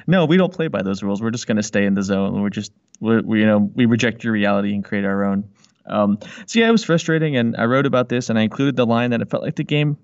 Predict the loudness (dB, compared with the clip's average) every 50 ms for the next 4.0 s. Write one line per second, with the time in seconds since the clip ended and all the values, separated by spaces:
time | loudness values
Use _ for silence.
0 | _ _ _ -20 -20 -20 -20 -18 -14 -12 -4 -2 -2 0 2 2 2 2 2 4
1 | 4 4 2 2 2 2 2 2 2 0 -2 -4 -4 -2 -2 -2 -4 -4 -4 -4
2 | -2 -2 -2 -2 0 0 0 0 0 -2 -4 -4 -4 -4 -2 -2 -2 -4 -4 -6
3 | -6 -4 -4 -4 -4 -6 -6 -2 -2 -2 -2 -2 -4 -4 -4 -4 -4 -4 -4 -4